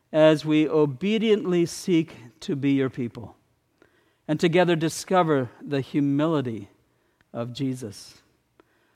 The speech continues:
Lord, may we bottle, model a better way of life. May we shine like stars and bring light to a world that so needs hope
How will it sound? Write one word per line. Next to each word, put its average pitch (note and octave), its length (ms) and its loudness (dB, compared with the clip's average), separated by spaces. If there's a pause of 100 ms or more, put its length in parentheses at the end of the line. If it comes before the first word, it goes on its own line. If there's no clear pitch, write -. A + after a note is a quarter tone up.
(240)
Lord, E3+ 240 6
may E3+ 240 2
we D#3+ 160 4
bottle, E3+ 640 4
model F3+ 500 4
a D3 140 2
better F3 480 2
way D#3+ 320 2
of C3 220 -4
life. D#3 540 0 (440)
May D#3+ 140 4
we D#3 160 4
shine G#3 460 0
like G3+ 200 2
stars G#2+ 720 -6 (960)
and C#3+ 140 -2
bring D3 220 4
light F3 340 4
to F3+ 180 2
a E3 60 2
world C#3 520 -2
that C3 180 -4
so F#3 380 -4
needs E3 360 -2
hope - 500 -8